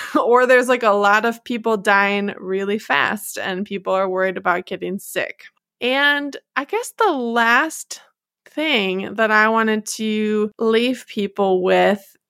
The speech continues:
on our, like, little historical road to <laughs> cemeteries is that cemeteries were not always a spooky place. They were used as public gathering places.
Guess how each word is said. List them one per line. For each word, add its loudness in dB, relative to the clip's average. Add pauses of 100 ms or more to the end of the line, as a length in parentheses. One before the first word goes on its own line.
on 0
our, 0 (140)
like, -6
little 0
historical -2
road 0
to -4
<laughs> -8
cemeteries -4 (480)
is 4 (140)
that 0
cemeteries 0
were 0
not 0
always 0 (160)
a -10
spooky -10
place. -8
They 2
were -2
used -2
as 0
public -4
gathering -2
places. -2